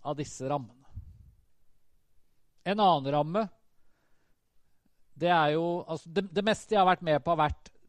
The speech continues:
direktesendte debatter, sånn som denne dere så. Men jeg har jo av og til blitt intervjuet til, eh,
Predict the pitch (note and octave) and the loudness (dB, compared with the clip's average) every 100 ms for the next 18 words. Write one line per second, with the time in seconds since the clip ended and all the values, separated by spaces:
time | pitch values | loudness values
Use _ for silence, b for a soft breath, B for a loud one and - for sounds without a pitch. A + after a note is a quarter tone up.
0 | D3 E3 E3+ D3 - - D3 - D3 C3+ | -4 2 2 2 -2 -12 -10 -4 -6 -6
1 | - D3 D#3+ C#3+ - - D#3 C3+ C#3+ B2+ | -10 -4 0 0 -2 -14 -12 -10 -12 -10
2 | D3+ C#3+ B2+ B2+ C3 C3 A2+ - _ - | -6 -4 -4 -6 -8 -8 -12 -14 _ -20
3 | _ - - - - - - - _ _ | _ -20 -20 -20 -20 -20 -20 -20 _ _
4 | - - _ _ _ - - C#3+ F#3+ G3 | -20 -20 _ _ _ -20 -12 -6 0 2
5 | F#3 F#3+ A3 G#3 - F3 E3+ F3+ G#3 G3+ | 4 4 4 0 4 6 8 6 2 -4
6 | F#3+ F#3+ E3+ E3 - E3+ - F3+ D3+ D#3 | -4 -2 -4 -6 -6 -10 -8 -6 -4 -2
7 | F#3 - F3 E3 E3 C#3 - b b b | -2 -2 -4 -2 -2 -4 -12 b b b
8 | b b _ - A#2 A2+ | b b _ -18 -16 -16